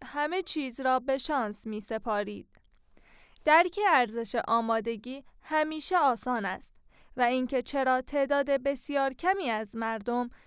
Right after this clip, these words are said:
تا به حال برای آمادگی کامل تلاش کرده‌اند، حیرت انگیز است. آمادگی خوب به شما امکان می‌دهد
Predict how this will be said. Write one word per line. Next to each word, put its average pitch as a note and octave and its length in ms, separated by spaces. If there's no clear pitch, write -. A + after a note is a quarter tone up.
تا C4 200
به B3+ 160
حال B3 300
برای C4 460
آمادگی A3+ 720
کامل A3+ 440
تلاش A3+ 480
کرده‌اند، A#3 680
حیرت A#3+ 420
انگیز A3+ 440
است. - 380
آمادگی D4+ 720
خوب C4+ 340
به C4 140
شما C4+ 380
امکان C#4 460
می‌دهد A#3 560